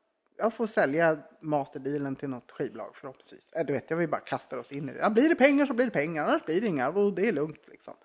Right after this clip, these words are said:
Så sa alla, annars hade jag aldrig gått med på det. Men då, jo, spelade vi in det och sen så när det var gjort så bara skickade jag runt det och la på lite pålägg, lite kör, lite blås.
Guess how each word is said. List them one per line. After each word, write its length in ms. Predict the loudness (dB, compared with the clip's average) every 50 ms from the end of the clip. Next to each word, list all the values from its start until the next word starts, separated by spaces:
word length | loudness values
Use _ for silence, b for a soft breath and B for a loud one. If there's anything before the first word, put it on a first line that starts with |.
| b b b b b b b
Så 200 | 2 4 4 4
sa 200 | 4 2 0 0
alla, 240 | 0 -2 -2 -2 -2
annars 280 | -2 -2 -2 -2 -2
hade 160 | -2 -2 -2
jag 100 | -4 -8
aldrig 180 | -8 -10 -12 -14
gått 160 | -18 -18 _
med 160 | -20 -20 -20
på 140 | -20 -20 -20
det. 60 | -20 -20 _ b b b b b b b b
Men 140 | 0 2 4
då, 260 | 6 6 6 4 2 0 -6 _ _ _ _ _ _ _ _ _ _ _ _ _ _ _ _ _ _ _ _ _ _ _ -10
jo, 280 | -8 -6 -4 -4 -4 -4
spelade 320 | -4 -2 -2 0 0 0
vi 60 | 0 0
in 240 | 0 0 0 0
det 160 | 0 0 0 -2
och 140 | -4 -6
sen 240 | -4 -2 -2 -2 -2
så 140 | -4 -4 -2
när 160 | 0 0 0
det 260 | 0 0 0 0 0
var 200 | 0 0 -2 -4 -4 -10 _ _ _ _ _ _
gjort 400 | -4 -2 -2 -2 -2 -6 -12 -10
så 120 | -8 -6
bara 320 | -4 -2 -2 -2 -2 -4 -6 -10 _ _ _ _ _ _ -20 -20 _ _ _
skickade 340 | -6 -6 -6 _ -6 -4 -2
jag 80 | 0 2
runt 400 | 2 2 2 2 0 -4 _ -2
det 80 | 0
och 240 | 0 0 0 -2 -4
la 100 | -4 -4
på 200 | -2 0 0 2
lite 280 | 2 0 -2 -4 -6 -6
pålägg, 1080 | -6 -2 0 0 2 2 2 2 0 0 0 0 -2 -2 -4 -8 -12 -10 -8 -8 -8 -10 _ _ -14
lite 160 | -12 -12 -12
kör, 480 | -12 -10 -8 -6 -4 -2 -2 -2 -2 -4
lite 260 | -6 -6 -8 -8 -10 -10 _ b b b b b b b
blås. 640 | -2 0 0 0 0 -2 -4 -6 -8 -12 -20 -20